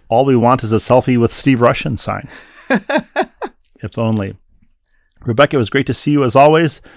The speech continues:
Speaker 1: Here is to the upcoming W N B A season and twenty twenty-three twenty twenty-four N C double A women's basketball season. Regards, Mark in Dallas." Now I know Mark has, has, uh,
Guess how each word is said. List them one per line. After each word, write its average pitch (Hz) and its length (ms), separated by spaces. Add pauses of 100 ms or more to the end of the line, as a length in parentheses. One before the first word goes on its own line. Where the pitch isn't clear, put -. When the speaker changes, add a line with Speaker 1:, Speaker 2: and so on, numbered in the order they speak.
(260)
Speaker 1:
Here 175 280
is 160 140
to 131 60
the 135 120
upcoming 127 320
W 123 260
N 127 80
B 123 140
A 113 40
season 123 320
and 101 160
twenty 131 320
twenty-three 120 500
twenty 147 340
twenty-four 123 480
N 127 100
C 131 160
double 113 220
A 110 160
women's 101 380
basketball 101 560
season. 101 480 (920)
Regards, 101 460
Mark 101 240
in 104 60
Dallas." 101 300
Now 98 160
I 98 80
know 101 180
Mark 95 300
has, - 400 (100)
has, - 560
uh, - 520